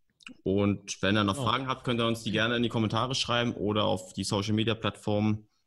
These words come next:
Speaker 1: Und dann, denke ich mal, sehen wir uns in, ja, ich denke mal so in zwei Wochen vielleicht wieder. Ist, glaub ich, ein guter Rhythmus.
Speaker 2: Ja.
Speaker 1: Und ja.
Speaker 2: Von mir aus gerne.
Speaker 1: Ja, und du hast das letzte Wort.
Speaker 2: Ähm, das letzte Wort, wie immer, ist, ähm,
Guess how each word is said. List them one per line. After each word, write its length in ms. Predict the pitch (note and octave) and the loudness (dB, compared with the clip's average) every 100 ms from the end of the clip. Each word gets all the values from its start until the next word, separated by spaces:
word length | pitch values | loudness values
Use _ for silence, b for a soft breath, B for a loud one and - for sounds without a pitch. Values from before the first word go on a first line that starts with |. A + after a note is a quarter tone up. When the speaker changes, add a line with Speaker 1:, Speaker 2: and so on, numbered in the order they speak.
| _ _ _ _ | _ _ _ _
Speaker 1:
Und 120 | F#2+ F2 | -4 0
dann, 260 | F2 F2 | 2 2
denke 180 | E2 F#2 | 2 0
ich 80 | F#2+ | 2
mal, 180 | F2+ F2+ | 0 2
sehen 200 | F#2 F#2 | 2 2
wir 100 | F2+ | 2
uns 300 | F2+ F2 - | 0 0 0
in, 360 | F2 F2 E2+ - _ _ _ _ _ | 2 2 0 -8 _ _ _ _ _
ja, 160 | E2 D#2+ - - | -4 -4 -12 -6
ich 80 | |
denke 160 | - A2 | 0 2
mal 100 | A#2 | 4
so 60 | G#2+ | 2
in 80 | |
zwei 240 | - G2 G2+ | 2 0 0
Wochen 220 | A#2 A2+ | -2 -2
vielleicht 280 | G#2+ G#2 - | -2 -2 -2
wieder. 340 | B2 C3 B2+ - | -2 -2 -4 -8
Ist, 200 | - - | -20 -4
glaub 180 | G2+ G2 | -2 0
ich, 60 | |
ein 60 | G#2+ | 0
guter 220 | G2+ G2+ | 0 2
Rhythmus. 500 | G2+ G#2+ G#2+ - - _ _ _ _ _ _ _ | 0 2 0 0 -8 _ _ _ _ _ _ _
Speaker 2:
Ja. 180 | C3+ - b b b b b b _ _ _ _ _ _ - | -4 -4 b b b b b b _ _ _ _ _ _ -4
Speaker 1:
Und 420 | F#2+ F#2+ F#2+ - | -2 0 0 0
ja. 60 | G#2 | -2
Speaker 2:
Von 100 | B2 | -2
mir 80 | |
aus 100 | A#2 | -8
gerne. 280 | - A2+ A2+ - _ - - | -10 -14 -16 -20 _ -20 -2
Speaker 1:
Ja, 100 | - | 2
und 60 | A2 | 4
du 80 | A2+ | 4
hast 120 | A2+ | 2
das 80 | G#2 | 0
letzte 280 | A2 - F#2+ | 0 0 0
Wort. 340 | G#2 B2 - - _ _ _ _ _ b b b b b _ _ | 0 0 -6 -16 _ _ _ _ _ b b b b b _ _
Speaker 2:
Ähm, 560 | C#3+ C3+ C3+ C3+ C3 B2 | 2 4 4 4 4 2
das 160 | B2 | 2
letzte 320 | C#3 D#3+ - C#3+ | 0 0 0 2
Wort, 240 | D#3 D3 | 0 0
wie 100 | C#3 | 0
immer, 280 | D3+ D#3 D3+ | 2 2 2
ist, 460 | C#3+ C#3 - - - | 2 2 0 -2 -2
ähm, 560 | B2 B2 B2 A#2 A2+ | 2 2 2 2 -2